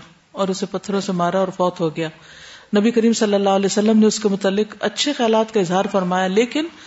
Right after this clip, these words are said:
اس کی نماز جنازہ نہ پڑھی۔ جی، اس لیے کہ وہ جب آئی، پھر اس کو بھیجا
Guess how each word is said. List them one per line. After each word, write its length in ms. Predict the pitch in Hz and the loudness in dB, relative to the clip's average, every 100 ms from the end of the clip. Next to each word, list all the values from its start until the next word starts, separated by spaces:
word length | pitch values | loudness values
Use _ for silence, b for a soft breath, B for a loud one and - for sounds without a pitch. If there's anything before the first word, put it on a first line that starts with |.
| B - | B -8
اس 180 | 208 202 | -6 -4
کی 80 | 220 | -2
نماز 360 | 190 180 180 185 | 0 0 -2 -2
جنازہ 320 | 180 170 165 | -4 -4 -4
نہ 140 | 180 175 170 | -4 -6 -6
پڑھی۔ 180 | 160 165 151 - _ _ | -10 -10 -14 -20 _ _
جی، 180 | 196 208 - - _ _ _ _ _ _ _ _ 254 254 - 269 277 277 320 294 285 277 - 247 262 285 - - _ | -6 -6 -6 -14 _ _ _ _ _ _ _ _ _ -20 -20 _ _ _ _ -20 _ _ -20 -20 -20 _ -20 -20 _
اس 220 | 226 - | -8 -6
لیے 120 | 247 | -4
کہ 120 | 262 254 | -4 -2
وہ 120 | 247 | 0
جب 160 | 247 233 - | 0 -2 -4
آئی، 320 | 202 214 233 233 - _ _ _ | -2 0 -2 -6 -16 _ _ _
پھر 140 | - 226 | -4 -2
اس 140 | 214 | -2
کو 100 | - | -4
بھیجا 320 | 190 196 214 | -2 0 0